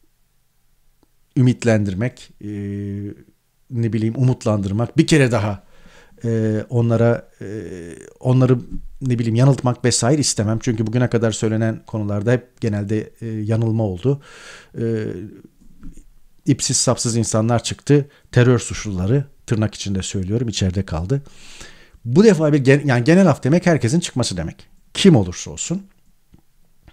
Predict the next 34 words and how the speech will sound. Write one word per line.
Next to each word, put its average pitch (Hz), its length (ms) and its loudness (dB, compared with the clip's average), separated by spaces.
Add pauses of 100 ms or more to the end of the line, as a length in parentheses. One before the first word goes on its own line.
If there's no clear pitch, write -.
Ama 127 200 2
bu 147 100 6
defa 131 260 6
genel 127 320 4
affa 120 180 0
öyle 131 220 6
bir 127 60 6
hüküm 123 220 2
koyarlar 120 460 6
mı 117 120 2
tırnak 107 300 -2
içinde 98 280 -4
terör 104 280 0
suçluları 98 500 -6
veya 95 160 -4
siyasi 98 320 -4
suçlular - 440 -10 (460)
bilmiyorum. 95 440 0 (1300)
Cezaevi 131 400 6
demişken 143 440 4
Mücella 139 460 6
Yapıcı'nın 135 480 4
kızı 131 400 0
Cansu 120 400 2
paylaşmış. 107 640 0
Ee, 110 320 -2
bir 185 120 8
gündeki 135 400 2
an-, 117 240 0
annemin 139 360 2
bir 160 100 8
gündeki 131 360 2
yazısından 123 420 0
sonra, 131 460 2